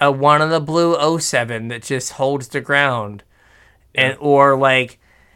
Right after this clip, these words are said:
Speaker 1: you know, and you can put together a deck that is, like, defensive enough to keep you alive to then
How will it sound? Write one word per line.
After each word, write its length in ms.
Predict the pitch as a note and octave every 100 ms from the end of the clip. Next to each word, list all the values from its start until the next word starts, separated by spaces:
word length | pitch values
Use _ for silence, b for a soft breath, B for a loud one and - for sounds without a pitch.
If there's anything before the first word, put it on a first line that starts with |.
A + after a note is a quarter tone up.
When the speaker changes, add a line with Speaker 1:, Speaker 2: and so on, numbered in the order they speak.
| b -
Speaker 1:
you 40 |
know, 80 | C#3
and 180 | C#3 C3+
you 80 | D3
can 160 | D#3
put 240 | C3 E3 D3+
together 380 | D#3 D3+ D3 C#3
a 80 |
deck 320 | C3 C3 B2+ -
that 160 | C3
is, 200 | B2 B2+
like, 280 | B2+ A#2 A#2 _ _ _ _ _ _ _ _ _ _ C#3 C3 -
defensive 640 | C#3+ B2+ - C#3 C3 D3+
enough 320 | C3 C3 C3 -
to 80 |
keep 340 | B2 - B2 -
you 140 | C3
alive 460 | B2 B2 A#2+ A#2+ A#2
to 100 | A#2+
then 320 | B2 A#2 G#2+